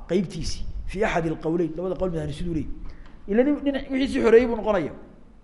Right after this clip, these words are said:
Markan uu yidhi, "Waan kaa saamaxay", ee, nin wixiisii xoreeyey buu noqonaya.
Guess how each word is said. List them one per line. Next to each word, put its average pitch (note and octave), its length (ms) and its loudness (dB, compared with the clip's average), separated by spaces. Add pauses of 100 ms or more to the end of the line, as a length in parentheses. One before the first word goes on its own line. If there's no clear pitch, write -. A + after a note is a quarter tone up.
(460)
Markan C4 240 4
uu B3+ 40 2
yidhi, C4 100 2
"Waan C4 160 6
kaa C4 200 6
saamaxay", F#3+ 440 2 (2000)
ee, G3+ 400 4
nin A#3+ 120 0
wixiisii G#3 360 0
xoreeyey F#3+ 280 4
buu F3+ 140 2
noqonaya. D3 420 -4